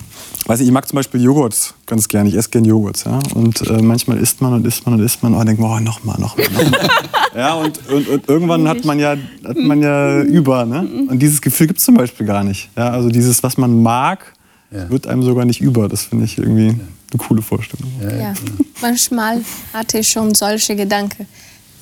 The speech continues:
Speaker 2: Ich freue mich auf die Himmel, der, der Himmel. Ich freue mich auf Jesus Wiederkunft, aber ich kann nicht die Ewigkeit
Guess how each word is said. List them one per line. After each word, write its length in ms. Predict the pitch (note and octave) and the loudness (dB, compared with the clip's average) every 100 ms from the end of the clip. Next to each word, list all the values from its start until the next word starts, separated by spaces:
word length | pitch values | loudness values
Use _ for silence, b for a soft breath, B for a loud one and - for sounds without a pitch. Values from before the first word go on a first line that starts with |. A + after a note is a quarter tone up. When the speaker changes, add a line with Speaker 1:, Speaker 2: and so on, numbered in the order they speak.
| - | -10
Speaker 2:
Ich 180 | A#3 - | -4 -2
freue 200 | A3+ B3+ | 2 2
mich 260 | C#4 C#4 C4 | 2 0 0
auf 180 | B3+ - | -4 -6
die 160 | A#3 | -4
Himmel, 340 | A#3+ B3+ B3 - - | -2 -2 -2 -6 -6
der, 180 | G#3 G#3+ | -4 -2
der 220 | G#3+ G#3 | -2 -2
Himmel. 400 | A3 A#3+ B3 A#3+ B B B _ | 0 2 2 -2 B B B _
Ich 140 | A3 - | -6 -2
freue 180 | A3 A#3 | 0 2
mich 320 | B3 A#3+ A3+ | 2 0 -2
auf 180 | G#3+ - | -2 -2
Jesus 440 | A3 A#3 A#3 A#3 | 0 2 2 0
Wiederkunft, 680 | A#3 A#3 A#3 A#3 A#3 A#3 - | 0 -2 -2 -2 -4 -4 -4
aber 180 | A3 A3 | -4 -2
ich 160 | A#3 - | -2 -2
kann 140 | A#3+ | -2
nicht 280 | C4 C4 - | -2 -2 -2
die 120 | - | -2
Ewigkeit 720 | A3+ C4+ B3 A3 - G3 G3 | 0 0 0 -4 -2 -4 -4